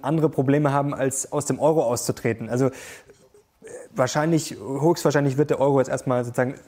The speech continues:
stabilisiert. Auf der anderen Seite ist die Frage, ob er dadurch wirklich stabilisiert wird oder ob jetzt die Euro-Krise dann voll zurückkommt, wenn das jetzt alles aus dem Ruder läuft. Also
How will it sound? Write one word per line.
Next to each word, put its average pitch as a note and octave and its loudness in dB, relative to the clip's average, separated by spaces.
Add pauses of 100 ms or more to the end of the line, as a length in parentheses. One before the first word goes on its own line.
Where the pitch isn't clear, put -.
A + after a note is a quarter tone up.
(120)
stabilisiert. C3 2
Auf C#3+ -2
der - -4
anderen D#3+ 2
Seite D3 2
ist D3+ -8
die C#3 -2
Frage, D3 0
ob C#3 0
er C#3 6
dadurch B2+ 2
wirklich E3+ 2
stabilisiert B2+ 2
wird E3 4 (240)
oder C3 0
ob D3 0
jetzt D3 0
die - -4
Euro-Krise D3+ 2
dann B2 0
voll C3 2
zurückkommt, B2+ 0
wenn B2+ 2
das B2+ 2
jetzt B2 -4
alles C3+ 0
aus C3 0
dem B2+ 0
Ruder D3 4
läuft. D3 2
Also B2+ 0